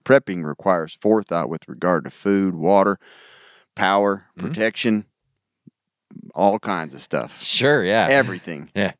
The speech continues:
Speaker 1: But you cannot forget that self-reliant medical care is very important.
Speaker 2: It is.
Speaker 1: You gotta learn it yourself.
Speaker 2: Hmm.
Speaker 1: So, what's the easiest way to do it? The Prepper's Medical Handbook by noted wilderness medicine expert and survivalist William W. Forgy,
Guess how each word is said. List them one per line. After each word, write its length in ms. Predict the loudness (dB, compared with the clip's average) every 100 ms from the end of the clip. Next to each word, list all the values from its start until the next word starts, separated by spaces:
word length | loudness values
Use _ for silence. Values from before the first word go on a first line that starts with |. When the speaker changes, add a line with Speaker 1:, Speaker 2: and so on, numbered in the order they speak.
| 2
Speaker 1:
But 240 | 2 2 -8 _ _ _ _ _ _
you 140 | -10 -8
cannot 480 | 0 2 4 2 0
forget 420 | -4 -2 -2 -4
that 140 | -8
self-reliant 640 | 0 0 0 -2 -2 -2 -2
medical 420 | -4 -4 -6 -12
care 420 | -2 0 0 -2 -4
is 460 | -4 -4 -6 -12 _ _ _ -20
very 520 | -14 2 2 4 -2
important. 480 | -4 -4 -6 -8 -16 _ -14
Speaker 2:
It 140 | -12
is. 240 | -12 -12
Speaker 1:
You 60 | -8
gotta 120 | -4
learn 240 | -2 -2 -2
it 40 |
yourself. 500 | -4 4 4 4 -12 _ _ _
Speaker 2:
Hmm. 60 | -20 -20 _ 2
Speaker 1:
So, 320 | 4 4 -2
what's 240 | -4 -4 -2
the 80 | -4
easiest 200 | -4 4
way 120 | 6
to 60 |
do 120 | 6 4
it? 100 | 2 _ _ _ _
The 80 | -8
Prepper's 420 | 2 2 2 -2
Medical 380 | 2 2 2 -2
Handbook 520 | -4 -6 -6 -6 -6 2
by 140 | 2
noted 500 | 4 2 2 -2 0
wilderness 460 | 0 0 -6 -8 -4
medicine 380 | -2 -2 -2 -2
expert 340 | -2 -2 -2
and 80 | -2
survivalist 560 | -2 2 2 2 -4
William 280 | 2 2 4
W. 240 | 2 2 2
Forgy, 360 | 0 0 -4